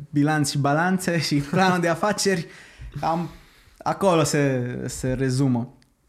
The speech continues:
Speaker 1: Uh, chiar dacă facem f-, multe activități, mai ales din punct de vedere tehnic acum, I T și hardware și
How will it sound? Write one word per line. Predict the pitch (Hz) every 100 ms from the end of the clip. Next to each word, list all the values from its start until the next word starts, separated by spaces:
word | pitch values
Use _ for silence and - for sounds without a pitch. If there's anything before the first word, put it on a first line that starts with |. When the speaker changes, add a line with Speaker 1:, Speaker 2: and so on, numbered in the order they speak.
| _ - - - -
Speaker 1:
Uh, | 107 117 120
chiar | 151
dacă | 165 170
facem | 147 170 - 156 143 139 - _ _ _ _ _
f-, | - -
multe | - 160 202 202
activități, | 190 165 139 131 123 110 127
mai | 127
ales | 131
din | 131
punct | 131 147 135
de |
vedere | 139 135 131 - _ _ _ _
tehnic | - 147 143 131 123
acum, | 131 143 131 117 -
I | 117
T | - 135 135 120 110
și | - 110 110 101 98 92
hardware | - 131 120 113 113 104
și | - - 113 110